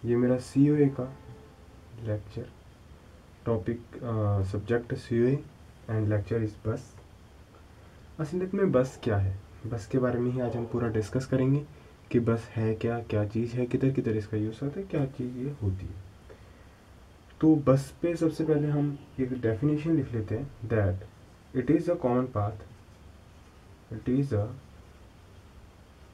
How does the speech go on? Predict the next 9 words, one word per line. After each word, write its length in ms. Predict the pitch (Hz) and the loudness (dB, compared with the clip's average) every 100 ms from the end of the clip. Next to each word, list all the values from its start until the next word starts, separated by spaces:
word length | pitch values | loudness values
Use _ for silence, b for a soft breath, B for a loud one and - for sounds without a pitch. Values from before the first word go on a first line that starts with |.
| - - - - - - - - - - - - - - - - - - - - | -20 -20 -20 -20 -20 -20 -20 -20 -20 -20 -20 -20 -20 -20 -20 -20 -20 -20 -14 -4
common 420 | 127 135 143 139 139 - | 0 4 4 2 -2 2
path। 400 | 127 107 107 - - - - - - - - - - - - - - - - - - - - - - 127 | 2 4 0 -4 -16 -20 -20 -20 -20 -20 -20 -20 -20 -20 -20 -20 -20 -20 -20 -20 -20 -20 -20 -20 -12 -4
It 180 | 120 147 | 4 6
is 100 | 160 | 6
a 80 | 151 - | 2 2
common 320 | 127 156 156 | 2 2 2
path 400 | 117 113 113 - - - - - - - - - 587 - - 554 - - - - - - - - - - - - - - - | 0 -2 -4 -12 -20 -20 -20 -20 -20 -20 -20 -20 -20 -20 -20 -20 -20 -20 -20 -20 -20 -20 -20 -20 -20 -20 -20 -20 -20 -20 -12
through 280 | - 123 117 107 107 | -2 -2 -2 -4 -2
which, 400 | 120 135 - | 0 0 -6